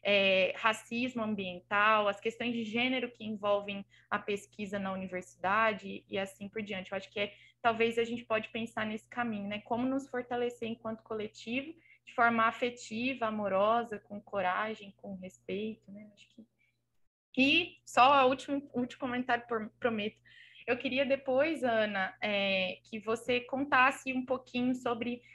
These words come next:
essa metodologia da tertúlia, porque tanto eu quanto a Rebeca, a gente já tava aqui comentando, é, no privado, que, que é um, que é um conceito que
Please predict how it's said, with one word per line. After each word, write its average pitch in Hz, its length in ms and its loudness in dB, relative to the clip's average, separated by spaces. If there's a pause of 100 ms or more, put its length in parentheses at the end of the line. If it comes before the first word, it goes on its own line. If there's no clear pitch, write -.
(180)
essa 240 240 2
metodologia 240 760 0
da 233 140 2
tertúlia, 254 840 0 (220)
porque - 180 -2
tanto 262 320 0
eu 262 140 6
quanto 262 280 0
a 262 40 2
Rebeca, 233 480 6
a 269 40 2
gente 240 280 -4
já 233 160 2
tava 233 280 2
aqui 262 200 -8
comentando, 254 840 0 (460)
é, 208 300 6
no 233 140 2
privado, 240 640 4
que, 233 520 -10
que - 120 -4
é 214 80 0
um, 214 340 -4 (240)
que - 80 -6
é 208 60 2
um 214 120 -4 (160)
conceito 233 520 -6
que 233 280 -8